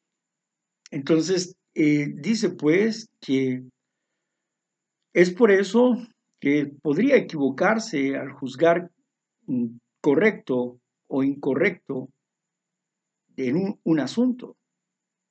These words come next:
Un ejemplo que lo ilustra, ah,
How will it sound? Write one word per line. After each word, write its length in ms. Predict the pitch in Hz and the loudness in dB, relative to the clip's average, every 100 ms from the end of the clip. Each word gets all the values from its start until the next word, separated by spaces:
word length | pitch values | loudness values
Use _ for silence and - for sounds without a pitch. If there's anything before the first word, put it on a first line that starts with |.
| _ _ _ - | _ _ _ 0
Un 160 | 233 | 2
ejemplo 760 | 285 226 240 202 165 156 156 - _ _ _ _ - | 4 4 2 2 2 2 2 -6 _ _ _ _ -2
que 80 | 143 | 0
lo 140 | 143 | 2
ilustra, 760 | 139 196 180 - 135 139 139 _ _ _ _ _ _ _ _ | 2 0 -6 -4 -2 -4 -8 _ _ _ _ _ _ _ _
ah, 260 | 139 123 | -8 -6